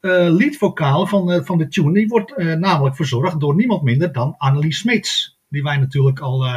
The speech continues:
heel goed kennen door haar vele optredens, onder andere in de ontmoeting. Maar in het bijzonder het spetterende optreden na afloop van Erke Edo Kwiek van vorig seizoen. En, eh, ja, je kunt, eh, Annelie kan je dus ook boeken.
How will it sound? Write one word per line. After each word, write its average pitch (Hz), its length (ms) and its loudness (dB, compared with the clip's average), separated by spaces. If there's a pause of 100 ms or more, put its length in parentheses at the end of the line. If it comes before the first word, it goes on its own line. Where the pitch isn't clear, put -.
(120)
heel 220 260 0
goed 160 180 -4
kennen 147 640 -4
door 135 180 -4
haar 131 280 -4
vele 170 320 -6
optredens, 143 760 -4
onder 135 240 -2
andere 135 260 0
in 131 80 4
de 123 60 0
ontmoeting. 180 680 0 (420)
Maar 165 180 -2
in 208 80 4
het 165 80 2
bijzonder 220 500 0
het 196 140 -2
spetterende 214 720 -2
optreden 185 500 -2
na 165 120 -4
afloop 175 420 -2
van 156 220 -6
Erke 160 340 -8
Edo 147 400 -4
Kwiek - 500 -10
van 180 280 -8
vorig 160 300 -4
seizoen. 202 520 0 (760)
En, 170 280 0
eh, 143 440 0
ja, 139 200 -2
je 120 160 -4
kunt, 143 280 0
eh, 143 140 -2
Annelie 143 300 4
kan 135 180 0
je 127 60 0
dus 123 160 -4
ook 113 160 0
boeken. 214 480 0